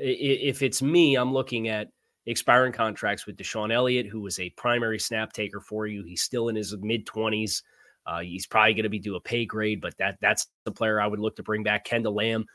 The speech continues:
played over fifty percent of the snaps as a swing tackle. He played for one point three million dollars this past year. And, and when we get into some of the later segments on the show, we're gonna look at more contracts like that, that are inspiration for,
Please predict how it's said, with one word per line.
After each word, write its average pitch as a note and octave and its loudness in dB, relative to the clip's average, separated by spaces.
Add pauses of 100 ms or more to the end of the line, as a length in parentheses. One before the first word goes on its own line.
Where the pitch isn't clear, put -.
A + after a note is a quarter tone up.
(160)
played A2+ 0
over G2 -4
fifty - -4
percent A2 -2
of G2 -4
the F#2 -8
snaps G#2+ -2
as F2+ -8
a F2 -14
swing A2+ 0
tackle. G#2+ 2
He C3 -4
played A#2 0
for G#2 -10
one G#2+ -2
point G#2 -4
three A2+ -6
million A2 -4
dollars G#2+ 2
this A2 -4
past G#2+ -2
year. G#2+ -2 (800)
And, B2+ 4
and A#2 -2
when A#2+ 2
we B2 2
get C#3 8
into C3 0
some C3 0
of A#2 -2
the A2+ 0
later A#2 2
segments A#2 0
on G2+ -8
the F#2+ -8
show, C3+ 6 (440)
we're C3+ 4
gonna B2+ 6
look C#3 6
at A#2+ 2
more B2+ 6
contracts A#2 2
like G#2 -2
that, F#2 -2
that G#2+ -2
are G2+ -2
inspiration A2 -4
for, G2+ -6